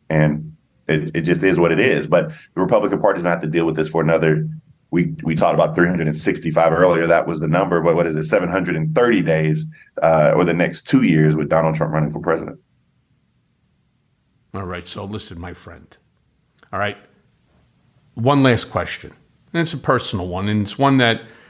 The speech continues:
Speaker 2: I <laughs> constantly, again, talk to you about offline, uh, and so on. 'Cause I know that you're a practicing lawyer. You're an activist and a commentator, right? You're also a married man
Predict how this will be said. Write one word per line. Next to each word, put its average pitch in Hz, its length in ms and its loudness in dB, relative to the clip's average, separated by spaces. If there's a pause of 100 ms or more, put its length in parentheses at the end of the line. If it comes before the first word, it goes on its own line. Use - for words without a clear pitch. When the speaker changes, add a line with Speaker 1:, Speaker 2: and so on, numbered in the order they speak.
(140)
Speaker 2:
I 101 120 -2
<laughs> - 560 -12
constantly, 160 680 0
again, 127 420 2 (220)
talk 160 300 2
to 151 100 -2
you 135 80 6
about 123 360 2
offline, 123 720 2 (260)
uh, 101 280 -2
and 113 160 -2
so 110 380 -4
on. 101 200 -8
'Cause - 280 -6 (260)
I 147 120 2
know 147 160 6
that 156 100 0
you're 156 160 6
a - 20 -10
practicing 160 720 -2
lawyer. 131 480 0 (680)
You're 139 220 4
an 165 80 4
activist 156 760 0
and 131 140 2
a 135 60 -2
commentator, 123 1000 0 (240)
right? 151 240 0 (160)
You're 131 160 4
also 147 400 4
a 120 60 -4
married 135 480 2
man 131 420 2